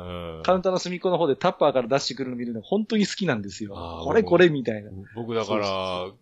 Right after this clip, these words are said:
Speaker 1: そう。
Speaker 2: 九州から出てきて、まず東京の会社に就職して、で、
Speaker 1: はいはい。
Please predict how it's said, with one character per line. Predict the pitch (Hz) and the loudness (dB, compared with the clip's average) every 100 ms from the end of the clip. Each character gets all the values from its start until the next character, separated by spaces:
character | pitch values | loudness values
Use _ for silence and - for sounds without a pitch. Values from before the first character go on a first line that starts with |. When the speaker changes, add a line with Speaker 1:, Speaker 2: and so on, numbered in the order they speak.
| - | -20
Speaker 1:
そ | - | -20
う。 | - | -10
Speaker 2:
九 | 185 185 | -6 -4
州 | - 127 | -4 -4
か | - 107 | -2 -4
ら | 104 | -2
出 | 110 | -4
て | |
き | 95 | -6
て、 | |
ま | 98 92 | -8 -8
ず | - | -6
東 | 131 117 | -8 -8
京 | 135 127 127 123 127 | -8 -6 -6 -8 -8
の | 120 120 | -10 -10
会 | - 117 | -6 -4
社 | 110 113 | -4 -8
に | 107 | -10
就 | - 98 | -12 -10
職 | 98 92 95 | -10 -12 -14
し | - - | -12 -6
て、 | 110 95 78 - _ _ | -2 -2 -6 -10 _ _
で、 | 120 131 | -10 -4
Speaker 1:
は | 127 | -2
い | |
は | |
い。 | 107 | -2